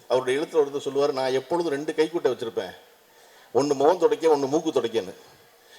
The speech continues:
எனக்கு அன்னைக்கு தான் புரிஞ்சிச்சு, ஒரே கர்ச்சீஃப்ல மூக்கும் துடைச்சு முகமும் துடைக்கக்கூடாது, துடைக்கலாமாடா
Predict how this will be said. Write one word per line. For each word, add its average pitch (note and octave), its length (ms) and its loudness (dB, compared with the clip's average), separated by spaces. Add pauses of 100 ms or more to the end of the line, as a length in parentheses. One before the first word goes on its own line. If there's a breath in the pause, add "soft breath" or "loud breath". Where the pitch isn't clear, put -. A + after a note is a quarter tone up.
எனக்கு C3+ 240 -4
அன்னைக்கு F3 320 -4
தான் F#3 140 -4
புரிஞ்சிச்சு, D#3+ 420 -8
ஒரே E3 280 2
கர்ச்சீஃப்ல D3+ 440 -2
மூக்கும் F3+ 280 -2
துடைச்சு D#3+ 240 4
முகமும் E3 280 4
துடைக்கக்கூடாது, D3+ 640 0
துடைக்கலாமாடா D#3 520 2